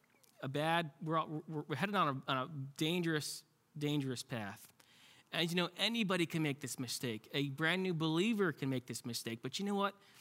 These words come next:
Uh, very highly intelligent, educated professors in Bible college can sometimes make this mistake. Why? Because sometimes we look at Scripture and, uh, we just don't like what it says, so we just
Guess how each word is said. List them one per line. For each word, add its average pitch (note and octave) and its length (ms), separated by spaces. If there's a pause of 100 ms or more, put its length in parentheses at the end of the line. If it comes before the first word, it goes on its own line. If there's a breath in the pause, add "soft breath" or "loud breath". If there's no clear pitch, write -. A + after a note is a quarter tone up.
(260 loud breath)
Uh, C3+ 300 (400)
very G3+ 640
highly F#3 640
intelligent, E3 640
educated E3+ 640
professors D#3+ 800 (540 soft breath)
in C#3+ 100
Bible F#3+ 320
college C#3+ 500
can C3 120
sometimes C3 500
make B2+ 200
this - 280
mistake. - 460 (800 soft breath)
Why? F#3 340
Because D3 440
sometimes E3 520
we C3 80
look D#3+ 200
at F#3 80
Scripture D3 540 (960)
and, B2 500
uh, A#2+ 220
we B2+ 100
just B2 140
don't D#3 140
like E3+ 180
what F3 100
it F3 120
says, A#2+ 320
so - 160
we A#2+ 160
just A#2+ 280